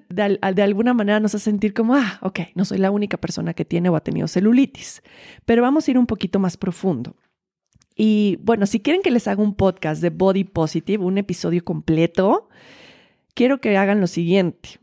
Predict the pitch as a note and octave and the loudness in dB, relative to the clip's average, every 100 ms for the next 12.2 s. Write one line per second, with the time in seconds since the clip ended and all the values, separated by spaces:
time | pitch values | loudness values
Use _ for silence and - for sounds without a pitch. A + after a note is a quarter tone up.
0 | - G3 G#3+ G#3+ G#3 F#3 E3+ - A#3 B3+ | -4 -4 -2 -2 0 0 -2 0 2 4
1 | D4+ B3 G#3 F#3 F3 E3 E3 E3 F3+ A#3+ | 4 2 0 -4 -2 0 2 2 2 0
2 | - - F3+ E3 E3 E3+ F3 F#3 A3 A3 | -4 -4 -2 -2 -2 2 2 4 2 0
3 | G3+ E3+ E3+ F3 F3 E3 E3+ E3+ F#3 F#3 | -2 -2 0 0 0 0 -2 0 0 2
4 | F#3+ F#3 F3+ F3 E3+ E3 D3 D3+ C#4+ - | 2 2 0 0 -2 -2 0 -2 -4 -4
5 | F3 E3+ F#3 F3+ E3+ E3+ E3+ F3+ D3+ - | -2 2 4 2 0 0 0 0 -2 -4
6 | D#3 F#3+ - - - - F#3+ G3 G3 G3+ | -6 -6 -10 -20 -20 -10 0 2 2 0
7 | G3+ - F#3+ F#3+ F#3+ - - - C#4+ C#4 | -2 -2 0 2 0 -4 -10 -2 2 4
8 | C4+ A#3 A3 F#3 G3 F#3+ - _ - F#3+ | 2 -2 -4 0 0 0 -4 _ -2 0
9 | F#3+ - G3+ G3 E3+ F3 E3 E3 D#3 D#3 | 0 0 -2 -2 -2 2 4 4 2 0
10 | - D#3+ F3 - E3 E3 E3+ F3 F3 F3 | 0 -2 -2 -4 0 2 2 0 0 0
11 | - F#3 F3+ F#3 F3 G3+ G#3+ A#3 G#3+ D3+ | -2 -4 -2 -2 0 2 4 4 4 2
12 | - | -2